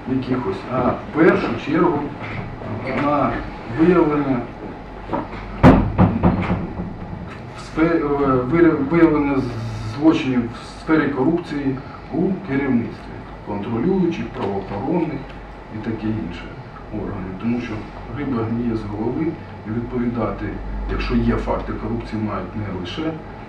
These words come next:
за дріб'язковими фактами, а і посадовці високого рангу. Що не лише слідчі, а й прокурори, і судді, всі за умови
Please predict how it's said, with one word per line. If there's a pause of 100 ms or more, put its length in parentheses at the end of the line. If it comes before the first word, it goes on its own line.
(760)
за
дріб'язковими (100)
фактами, (160)
а (1120)
і (800)
посадовці (920)
високого
рангу. (1120)
Що (300)
не
лише
слідчі, (680)
а
й
прокурори, (360)
і
судді, (560)
всі (280)
за
умови